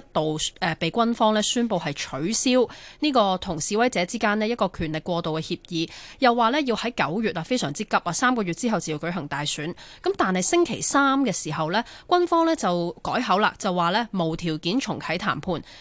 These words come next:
不過反對派就話呢，除非軍方承認今次屠殺事件嘅責任，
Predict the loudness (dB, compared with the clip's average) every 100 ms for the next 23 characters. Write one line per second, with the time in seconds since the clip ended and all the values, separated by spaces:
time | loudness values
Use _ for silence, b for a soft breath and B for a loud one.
0 | B 0 2 0 0 2 2 2 0 0
1 | 0 -2 -4 -4 -6 -2 0 2 2 2
2 | 0 0 -2 0 0 2 4 2 2 -4
3 | -6 -2 -2 -2 -4 -2 -2 0 -2 -2
4 | -4